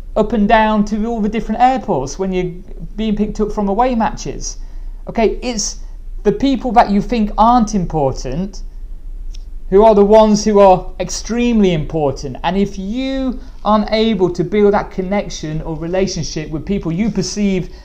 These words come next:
to be lower than you in terms of position, then your perception of people and the way you judge people and predominantly the way you treat people is gonna be your downfall in making connections with the people in the higher roles and higher positions.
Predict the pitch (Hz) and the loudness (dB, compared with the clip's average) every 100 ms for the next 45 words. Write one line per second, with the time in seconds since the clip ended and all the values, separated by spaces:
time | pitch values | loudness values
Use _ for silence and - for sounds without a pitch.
0 | - 151 170 151 208 214 147 127 120 147 | -14 -4 0 6 6 6 4 0 -2 -2
1 | 196 - - - 156 190 185 160 143 - | -2 -6 -16 -10 -4 0 0 -2 -6 0
2 | 202 202 135 135 185 - - - - - | 2 2 0 -8 -8 -10 -12 -14 -14 -16
3 | - 180 185 240 220 208 - - 185 - | -4 -2 0 -2 -2 -4 -2 0 0 0
4 | 214 190 185 - 214 208 - 139 165 160 | -4 -2 -2 -2 -2 0 0 -2 -2 -4
5 | 156 190 190 175 127 202 202 - 156 131 | 0 0 0 -2 0 2 0 -4 -4 -4
6 | 135 147 156 - - - 147 151 143 - | -2 -4 -6 -10 -10 -4 -2 -2 -6 -8
7 | - 151 208 175 165 143 147 180 170 147 | -4 2 2 2 0 0 0 0 0 -4
8 | - 202 202 160 143 123 139 131 220 190 | -4 -2 -2 -4 -6 -6 -6 -6 -2 -2
9 | 180 170 135 185 202 196 - 127 147 160 | 0 -2 0 2 4 2 -2 -2 -2 -4
10 | - - - - 220 208 208 202 - - | -12 -14 -14 -6 -2 2 2 0 -6 -6
11 | 165 190 180 180 - 165 180 180 - 170 | -2 -2 -2 -6 -4 -2 -2 -2 -6 -4
12 | 165 - - - 160 147 147 190 180 170 | -4 -6 -12 -6 -4 -4 -4 -2 -2 -2
13 | 165 - 156 143 - 180 175 175 156 160 | -4 -6 -8 -8 -4 -2 0 -2 -2 -2
14 | 160 135 147 135 151 147 143 - 139 - | -2 -2 -4 -4 -2 -4 -6 -6 -6 -6
15 | 117 131 - | -10 -12 -16